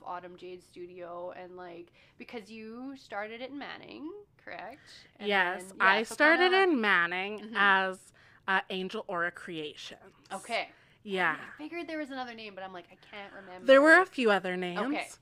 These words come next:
Speaker 2: So, um, I started out, uh, really just absorbing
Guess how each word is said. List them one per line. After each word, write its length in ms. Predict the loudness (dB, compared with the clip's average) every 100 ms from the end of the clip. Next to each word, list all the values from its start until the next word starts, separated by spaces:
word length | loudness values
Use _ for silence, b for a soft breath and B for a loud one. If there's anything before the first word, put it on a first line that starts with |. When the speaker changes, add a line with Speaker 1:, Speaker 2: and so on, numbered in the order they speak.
| -20 b
Speaker 2:
So, 580 | -6 4 6 8 6 2 _ _ _ 0
um, 440 | 6 6 6 2 0
I 160 | -2
started 640 | -2 -6 0 2 4 2 2
out, 720 | 0 2 0 0 -4 -12 -20 -20 _ _ _ _ -10
uh, 60 | -6
really 380 | -2 -2 -2 -4
just 600 | 0 0 0 -6 -20 -20 _ _ _ _ _ _ _ _ _ _ _ _ _ _ _ _ -4
absorbing 1000 | -2 -2 -6 -4 0 2 2 0 -2